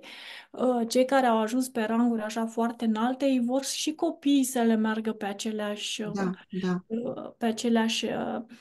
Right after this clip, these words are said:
Speaker 1: în, uh, urme, pentru că, no, bine, dacă e de la mine, înseamnă că trebuie să fie ca mine, știi? În un fel, o versiune încă mai bună decât a mea, dar
Speaker 2: Da.
Speaker 1: de obicei nu prea se întâmplă așa și,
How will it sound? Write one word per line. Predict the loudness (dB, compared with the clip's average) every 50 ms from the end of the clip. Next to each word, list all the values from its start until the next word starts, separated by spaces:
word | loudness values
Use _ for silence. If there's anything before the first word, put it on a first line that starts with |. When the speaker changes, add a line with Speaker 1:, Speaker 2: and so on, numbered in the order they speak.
| -20 -20 -16 -6
Speaker 1:
în, | -2 0 0 0 0 -2 -2 -4 -6 -10 -16 -14
uh, | -10 -6 -2 0 4 6
urme, | 6 6 6 6 6 6 6 6 4 2 -2 -8 -18 -10 _
pentru | 2 6 6 6 6 6 4 2 0 0
că, | 0 2 4 6 6 6 6 6 6 6 6 4 4 4 4
no, | 4 4 6 4 4
bine, | 2 2 4 4 4 4 2 0 -4 -4
dacă | -4 -4 -2 0 0
e | 0 0 0 -2 -8
de | -12 -10 -2 2 4 4
la | 4 6 6
mine, | 6 8 8 8
înseamnă | 6 6 6 6 6 6
că | 6 4
trebuie | 0 0 -2 -2
să | -2 -4
fie | -2 0 0 0 0
ca | 0 2 4 6
mine, | 8 8 8 8 6 2
știi? | -2 -2 2 4
În | 4 6
un | 4 4
fel, | 2 2 2 2
o | 2
versiune | 2 0 0 0 0 2 4 4
încă | 4 4 2
mai | 2 2 2 0 0 0
bună | 2 2 2 2 2 0
decât | -2 -4 -6 -6 -8 -6 -6
a | -6
mea, | -4 -4 -4 -2 0 2
dar | 4 6 4
Speaker 2:
Da. | 4
Speaker 1:
de | 2 0
obicei | -6 -12 -14 -6 -2 0
nu | 0 2
prea | 2 0 0 2
se | 4 4
întâmplă | 4 6 6 6 4 4 4 4
așa | 2 2 0 -4 -4 -4 -6
și, | -6 -6 -8 -8 -10